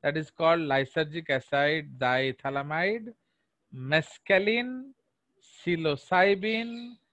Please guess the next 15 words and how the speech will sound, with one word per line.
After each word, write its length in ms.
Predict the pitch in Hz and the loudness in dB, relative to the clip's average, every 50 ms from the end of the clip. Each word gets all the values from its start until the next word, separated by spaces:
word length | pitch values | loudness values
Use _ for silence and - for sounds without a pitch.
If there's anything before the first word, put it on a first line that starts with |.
| _ _ _ _ _ - | _ _ _ _ _ -4
and 460 | 160 151 156 196 233 285 320 339 320 277 - _ _ _ - 160 | 0 2 2 2 2 0 -4 -8 -12 -16 -18 _ _ _ -2 -2
cannabinoids। 760 | 151 135 127 123 113 117 123 120 113 104 104 110 110 - - - - _ _ _ _ _ _ _ _ _ _ _ _ _ _ _ _ - | -2 0 -2 -4 -4 -6 -8 -8 -10 -10 -12 -14 -18 -20 -20 -20 -20 _ _ _ _ _ _ _ _ _ _ _ _ _ _ _ _ -8
ठीक 160 | 175 185 - | -6 -2 0
है, 140 | 233 254 247 - _ _ _ _ _ _ _ _ _ _ - | 0 -2 -2 -6 _ _ _ _ _ _ _ _ _ _ -2
तो 120 | 156 147 | -2 0
जो 320 | 143 143 151 147 143 143 | 0 0 0 2 2 2
lysergic 640 | 135 135 147 160 175 - - 262 269 240 269 277 240 | 2 4 4 4 4 4 2 2 2 2 0 0 2
एसिड 340 | 233 214 - - 226 214 180 | 2 2 2 0 0 2 4
है, 140 | 175 180 185 | 4 6 4
ये 100 | 185 190 | 4 2
कहाँ 260 | - - 208 247 269 | 0 0 -2 -2 0
से 140 | 226 269 262 | -2 -4 -4
मिलता 380 | 247 208 185 160 147 151 139 | -4 -4 -6 -4 -2 0 0
है? 300 | 127 123 117 113 110 113 - _ _ _ _ _ _ _ 160 | 2 0 0 -2 -4 -8 -14 _ _ _ _ _ _ _ 0
Claviceps 760 | 151 147 143 139 156 147 - - 226 277 320 - - - | 2 2 2 0 -4 -6 -2 0 2 2 2 0 -6 -20